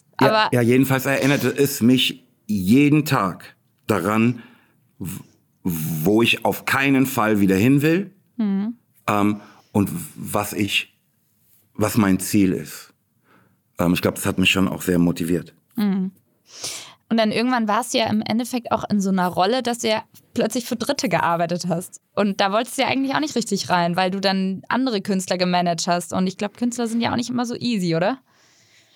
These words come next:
Speaker 1: Ja, gut, das ist jetzt halt so ein Sprung von achtzehn Jahren, ne, von
Speaker 2: Mhm.
Speaker 1: neunzehnhundertneunzig bis dahin. Ähm, ja, als es m-, mir dann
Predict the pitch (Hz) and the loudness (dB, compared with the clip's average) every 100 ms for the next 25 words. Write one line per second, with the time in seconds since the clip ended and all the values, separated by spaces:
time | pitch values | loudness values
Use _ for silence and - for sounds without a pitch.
0 | - _ - 87 87 90 98 92 104 90 | -20 _ -2 0 2 2 2 2 0 0
1 | 92 - 90 - - 101 101 87 85 85 | 0 2 0 0 2 2 2 2 0 -2
2 | - - - 90 - 92 90 95 95 135 | -8 -16 -10 -8 0 4 4 4 2 2
3 | - - - - 95 120 - - 95 92 | -2 -20 -6 0 2 2 4 4 4 4
4 | 95 92 92 90 98 - 95 85 92 92 | 2 2 4 4 2 -2 -2 0 2 2
5 | 110 131 143 - - - _ _ 104 98 | 2 0 -2 -12 -20 -20 _ _ 2 4
6 | 95 - - _ _ _ _ _ _ _ | 4 0 -10 _ _ _ _ _ _ _
7 | _ _ - 90 117 95 - 98 98 90 | _ _ 0 2 2 -2 -4 -6 -4 -2
8 | 87 95 76 67 69 85 80 73 92 95 | 0 0 -2 -6 -6 -4 -4 0 2 4
9 | 92 85 | 2 0